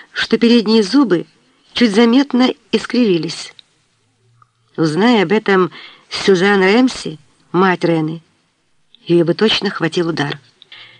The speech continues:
Сколько денег она извела, чтобы сделать дочери голливудскую улыбку. Если бы Рена надевала специальную пластинку каждый вечер, как ей советовали врачи, ничего подобного не случилось бы.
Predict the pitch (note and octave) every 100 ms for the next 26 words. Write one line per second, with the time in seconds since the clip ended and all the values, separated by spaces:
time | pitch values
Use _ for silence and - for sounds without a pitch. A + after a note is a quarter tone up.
0 | _ - - A#3 A#3 A3+ G3+ E3 G#3 F3+
1 | E3 F3+ F3 E3+ C#3+ D#3 F3+ G3 - -
2 | F3 F3 C#3 F#3 F3 D#3 C3+ G3 - E3+
3 | D3+ F3 F3 F3+ F#3 - F#3 F#3 F#3 D3+
4 | - D3+ D3 _ _ _ - - - -
5 | G#3 - G#3 A#3+ B3 A3+ A3 G3+ A3+ A3
6 | G#3 - - - - G3 G#3+ G#3+ G3 F3+
7 | F#3 - A3+ A3+ - D3 - G#3 F3+ D#3
8 | E3+ A#3+ A3 E3 D3 E3+ - F3+ D#3+ -
9 | - - F#3+ G3 F3+ E3 D#3+ D#3+ D#3+ A#3
10 | A#3+ _ _ _ _ _ _ _ _ _
11 | _ F3 - F3+ G3+ F3 F3+ F#3+ F#3+ F#3+
12 | F3 F#3+ - A3+ E3 C3+ C#3